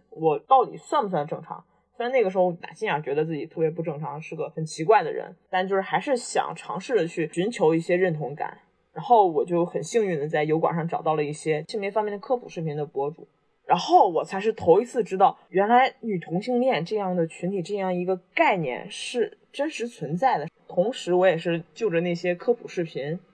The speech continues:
也头一次系统的、完整的了解到，就比如说女性一些具体的生理构造啊，月经是怎么一回事儿啊，该如何清洁护理自己的下体。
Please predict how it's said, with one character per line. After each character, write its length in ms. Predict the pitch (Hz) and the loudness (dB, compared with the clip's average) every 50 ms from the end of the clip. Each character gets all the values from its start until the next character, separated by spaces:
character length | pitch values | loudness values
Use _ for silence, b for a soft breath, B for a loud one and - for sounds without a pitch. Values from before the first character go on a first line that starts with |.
| _ _ _ | _ _ _
也 140 | - 151 151 - | -2 -2 -2 -2
头 220 | - - 151 160 185 | 0 2 2 2 2
一 40 | |
次 240 | 196 - - 214 185 | 0 -4 -2 -2 -2
系 300 | 190 - - - - 214 | -2 -6 -10 -10 -8 -8
统 220 | 175 170 147 117 135 | -8 -8 -10 -10 -8
的、 100 | 135 135 | -6 0
完 200 | 135 139 151 175 | 2 2 2 2
整 120 | 160 135 | -2 -4
的 80 | 135 127 | -6 -4
了 180 | 123 131 143 160 | 2 2 2 2
解 160 | 165 - - - | 2 -2 -4 -2
到， 160 | - - - _ _ | -2 -4 -4 _ _
就 120 | - 151 | -10 -8
比 80 | 143 139 | -6 -6
如 60 | 143 | -6
说 220 | - 170 160 165 160 165 | -2 0 0 0 0 -2
女 140 | 175 175 135 | -6 -8 -8
性 240 | 143 - 190 175 165 170 | -8 -6 -4 -2 -2 0
一 40 | 180 | 0
些 140 | 165 165 | -2 -2
具 220 | 165 - - 190 165 | -4 -6 -8 -10 -8
体 120 | - 107 | -8 -10
的 80 | - 175 | -10 -8
生 200 | - 233 226 196 | -4 -4 -4 -4
理 80 | 147 | -2
构 200 | 175 196 180 160 | 0 2 2 2
造 120 | 151 160 139 | 2 0 -2
啊， 220 | 117 - - 170 - _ _ _ _ | -4 -4 -8 -14 -20 _ _ _ _
月 180 | 170 175 151 151 | -2 0 0 0
经 260 | 156 165 160 165 170 | -2 -4 -2 -2 -4
是 260 | - - 147 120 - - | -4 -4 -6 -6 -6 -8
怎 80 | 143 | -8
么 80 | 139 123 | -8 -6
一 40 | 151 | -6
回 160 | 156 - 156 | -6 -6 -6
事 140 | 160 - 160 | -4 -2 0
儿 120 | 123 82 80 | 0 0 -2
啊， 180 | 90 - 175 - _ _ | -4 -8 -10 -16 _ _
该 140 | - 180 185 185 - | 0 0 0 0 -2
如 200 | - - - 170 | -6 -6 -6 0
何 160 | 180 175 165 | 2 4 4
清 400 | 170 - - - - 208 208 208 | 2 0 -4 -6 -4 -4 -2 -2
洁 160 | 180 156 165 | 2 2 2
护 240 | 180 - - 220 185 | 2 2 0 -2 -2
理 140 | 165 113 156 | -2 -4 -6
自 100 | 170 156 | -8 -8
己 80 | 147 | -6
的 120 | 117 120 160 | -4 -4 -4
下 260 | 156 - 175 - - - - | 0 0 0 0 0 -2 -6
体。 360 | - 277 - 254 - - - | -2 0 2 2 2 0 -6